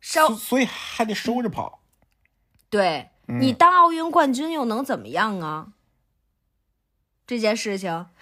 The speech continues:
Speaker 1: 人家当奥运冠军是在这个努力训练，然后超越自我这个过程里面获得快乐的。
Speaker 2: 嗯。
Speaker 1: 你嘎一下去了，还得收着点儿，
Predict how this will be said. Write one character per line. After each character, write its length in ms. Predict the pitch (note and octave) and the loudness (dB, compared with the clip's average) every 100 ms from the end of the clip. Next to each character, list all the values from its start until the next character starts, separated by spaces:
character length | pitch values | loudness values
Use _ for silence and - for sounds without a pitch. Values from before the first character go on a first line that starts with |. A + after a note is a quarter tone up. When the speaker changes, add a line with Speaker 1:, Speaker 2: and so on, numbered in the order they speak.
| - | -2
Speaker 1:
人 200 | B3 D#4 | 2 2
家 80 | F4+ | 4
当 160 | E4 F4+ | 6 8
奥 180 | F4 | 8
运 160 | D#4 D#4+ | 4 -2
冠 180 | D#4+ C#4 | 0 0
军 200 | D4+ D#4+ | -2 -6
是 160 | D#4+ | -6
在 240 | C#4+ D#4 C#4 | -4 -2 -2
这 100 | D4 | -4
个 120 | C4 | -4
努 240 | A#3 F#3+ | -4 -4
力 160 | A3+ C#4+ | -4 -4
训 420 | - - F4 C4 | -2 -4 -4 -4
练， 380 | C#4+ D#4+ C4+ G#3+ | -2 0 0 2
然 120 | G3+ | 2
后 120 | C4 | 2
超 340 | B3 - D#4+ E4+ | -2 -2 0 0
越 180 | D#4 C4 | 0 -2
自 200 | C#4 C#4+ | -2 -6
我 360 | G#3+ D3+ C#3 | -6 -4 -4
这 120 | G3 | -4
个 80 | A#3 | -6
过 260 | A3 D4+ C4 | -4 2 2
程 200 | A#3 A3 | 2 -4
里 80 | G#3 | -2
面 120 | F#3 | -2
获 180 | G#3 A3+ | 0 0
得 80 | G3+ | 0
快 280 | G#3 B3 G#3 | 2 2 2
乐 260 | G3+ E3 | 0 -2
的。 260 | C#3+ B2 - | -4 -6 -8
Speaker 2:
嗯。 80 | G#3 | -6
Speaker 1:
你 80 | A3 | -4
嘎 280 | A#3+ - F4 | -4 -2 0
一 40 | |
下 120 | D#4+ | 0
去 220 | D#4 - | 0 0
了， 80 | D4 | 4
还 80 | C#4+ | 4
得 80 | C#4 | 2
收 240 | D4+ D#4 | 0 0
着 80 | C#4 | 0
点 140 | G3+ | 0
儿， 260 | C3+ C#3 C3+ | 0 -2 -4